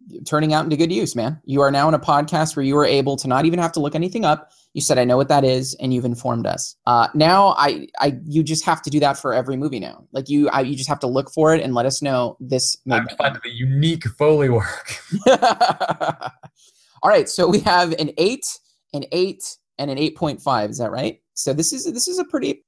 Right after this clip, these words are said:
Speaker 1: pretty well done. That's a pretty high score for most people, uh, for considering all the other ones we did. Um, so next week we are doing, um,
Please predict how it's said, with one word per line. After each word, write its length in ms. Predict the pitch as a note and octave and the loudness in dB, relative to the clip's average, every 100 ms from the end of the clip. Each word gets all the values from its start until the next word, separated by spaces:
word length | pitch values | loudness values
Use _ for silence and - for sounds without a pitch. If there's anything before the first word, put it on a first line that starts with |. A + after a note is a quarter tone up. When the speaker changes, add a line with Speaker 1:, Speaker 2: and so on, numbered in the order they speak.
| - | -6
Speaker 1:
pretty 200 | A3+ A#3+ | -2 2
well 200 | G3 G3 | 4 4
done. 240 | G3+ G3 | 4 4
That's 160 | F3+ F#3 | 2 0
a 60 | |
pretty 220 | G3+ G3+ F#3 | -4 -2 0
high 260 | F#3 F3 | 0 0
score 260 | E3 D#3+ D3+ | 0 2 2
for 160 | D3+ | 0
most 220 | C3 B2 - | -4 -4 -4
people, 420 | A2 - - - - | -6 -6 -8 -10 -4
uh, 160 | A#2+ A2 | -4 -2
for 260 | C3+ A2+ - | -4 -6 -6
considering 360 | C3 C3+ C3 B2+ | -6 -4 -2 -2
all 80 | A#2+ | 0
the 80 | A#2+ | 0
other 120 | A#2+ | 0
ones 160 | A#2 | -2
we 120 | A2+ G#2 | -4 -2
did. 240 | G#2+ D#3+ _ _ - _ - | -2 -2 _ _ -20 _ 0
Um, 420 | C#3 C3 B2+ A#2 | 2 4 2 0
so 200 | - F#3+ | -4 0
next 320 | D#3 F#3 - | 2 0 -2
week 280 | C#3+ F3+ - - D3 | 0 0 0 -12 -2
we 180 | D3 D#3+ | 0 2
are 140 | D#3 | 0
doing, 560 | D3+ C#3+ C#3 C3+ C3 B2+ - | 0 -2 -2 -2 -2 -6 0
um, 540 | B2+ B2 A#2 G#2+ G#2+ | 2 4 2 -2 -8